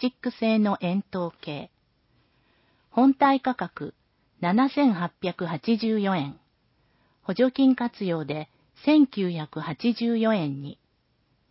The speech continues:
維持費不要。土の地面に置くタイプです。落ち葉や雑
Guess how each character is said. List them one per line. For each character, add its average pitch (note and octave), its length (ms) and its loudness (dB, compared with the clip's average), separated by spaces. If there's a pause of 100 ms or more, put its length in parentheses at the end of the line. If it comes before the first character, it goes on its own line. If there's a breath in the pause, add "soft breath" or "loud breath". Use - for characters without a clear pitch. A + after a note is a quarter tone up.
(300)
維 F#3 140 -4
持 B3 160 0
費 D3 160 -8
不 D#3+ 200 -8
要。 D#3 380 -4 (1120)
土 C4+ 260 0
の C#4 180 6
地 C#4+ 140 2
面 A#3 280 4
に D3+ 140 -4
置 C#3 100 -10
く - 140 -6
タ G#3 160 -2
イ F#3 60 -8
プ - 140 -10
で D#3 120 -14
す。 - 60 -20 (1200)
落 B3+ 180 2
ち B3 80 0
葉 G3+ 120 0
や F3 160 0
雑 E3+ 200 -4